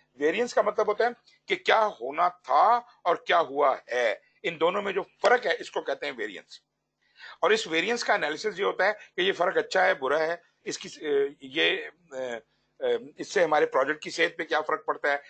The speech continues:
स्कोप पे क्या फर्क पड़ता है। तो वेरिएंस एनालिसिस ये है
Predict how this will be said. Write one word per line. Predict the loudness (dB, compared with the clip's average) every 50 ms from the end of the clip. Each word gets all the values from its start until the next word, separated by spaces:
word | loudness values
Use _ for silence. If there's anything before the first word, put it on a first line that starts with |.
| -20 _
स्कोप | -10 -8 -2 0 0 0 0 0 -4
पे | -2
क्या | 0 2 2 2
फर्क | 2 0 -2 -2 -2
पड़ता | -4 -4 -2 -2 -2
है। | -2 -4 _ _ _ _ _ -8
तो | -8
वेरिएंस | -4 0 0 0 2 2 0 -2 0 0
एनालिसिस | 0 0 0 0 -2 -6 -10 -10 -8 -4
ये | -4 -2 -2 -2
है | -4 -6